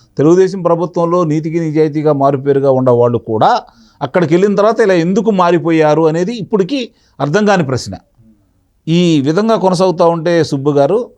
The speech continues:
మొట్టమొదటగా ప్రజలను భయపెట్టడానికి, జనాల్ని ఇతనికి ఎదురు తిరిగితే ఏం జరిగిద్దో అనేది చెప్పడానికి ఆయన దృష్టాంతాలు రఘురామకృష్ణరాజు గారి ఉదంతం ఒకటి, అచ్చెన్నాయుడు గారి ఉదంతం ఒకటి, మరి కోన రవికుమార్ గారిని తీసుకున్నారు,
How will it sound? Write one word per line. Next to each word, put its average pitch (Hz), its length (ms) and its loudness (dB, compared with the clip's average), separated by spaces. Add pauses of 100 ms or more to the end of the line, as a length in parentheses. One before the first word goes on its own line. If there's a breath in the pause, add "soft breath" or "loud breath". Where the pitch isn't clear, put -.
(320)
మొట్టమొదటగా 156 720 0 (400)
ప్రజలను 160 360 -2
భయపెట్టడానికి, 135 920 -2 (680)
జనాల్ని 151 880 0 (200)
ఇతనికి 127 580 -6
ఎదురు 139 240 0
తిరిగితే 156 340 -2
ఏం 147 240 0
జరిగిద్దో 156 380 0
అనేది 143 260 0
చెప్పడానికి 131 640 -4 (100)
ఆయన 123 140 -4
దృష్టాంతాలు 135 760 -2 (220)
రఘురామకృష్ణరాజు 123 800 -2
గారి 110 180 -4
ఉదంతం 107 360 -6
ఒకటి, 98 300 -10 (540)
అచ్చెన్నాయుడు 135 500 0
గారి 113 160 2
ఉదంతం 107 320 -4
ఒకటి, 101 360 -12 (200)
మరి 110 180 -2
కోన 127 260 -2
రవికుమార్ 127 480 0
గారిని 110 280 -2
తీసుకున్నారు, 101 540 -10